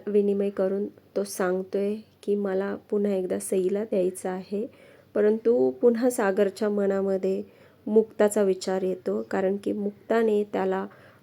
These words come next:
वॉर्निंग दिली होती की सईच्या केसाला जरी धक्का लागला तरी मी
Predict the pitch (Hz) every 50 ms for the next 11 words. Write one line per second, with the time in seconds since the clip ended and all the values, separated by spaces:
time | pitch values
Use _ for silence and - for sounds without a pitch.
0 | _ - 226 214 214 220 220 220 226 226 240 240 240 220 214 202 190 202 196 196
1 | 185 185 - - 202 202 208 208 208 202 - - 214 214 - - - - 202 196
2 | 202 214 214 - - 208 202 202 - - 190 202 - - 247 247 254 254 226 240
3 | 226 220 208 208 214 202 - - 202 202 208 196 190 190 196 190 190 190 202 202
4 | - - - - - - _ _ _ _ - 208 208 208 208 220 226 - - -
5 | - - - 208 202 202 208 208 214 214 -